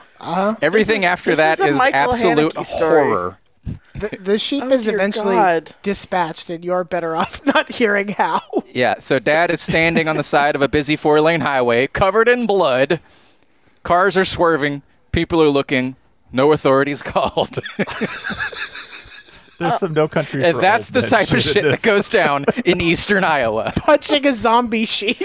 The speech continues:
Speaker 2: It, it, it, I, I read it and I thought of the Liam Neeson's film where he punches wolves.
Speaker 1: Mm-hmm.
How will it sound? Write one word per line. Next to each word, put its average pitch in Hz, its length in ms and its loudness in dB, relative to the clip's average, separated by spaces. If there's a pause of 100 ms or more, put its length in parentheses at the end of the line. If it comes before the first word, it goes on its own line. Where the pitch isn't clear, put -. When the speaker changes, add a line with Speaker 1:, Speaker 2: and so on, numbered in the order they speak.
(340)
Speaker 2:
It, 165 160 0
it, 180 240 0
it, 202 220 2
I, 165 220 2
I 160 180 2
read 170 200 2
it 208 100 2
and 160 120 -2
I 151 80 2
thought 170 340 2
of 143 320 2
the 147 100 4
Liam 151 400 2
Neeson's 143 920 0 (140)
film 135 360 2
where 131 140 2
he 131 80 -2
punches 143 460 -2
wolves. 147 640 0
Speaker 1:
Mm-hmm. 180 300 -10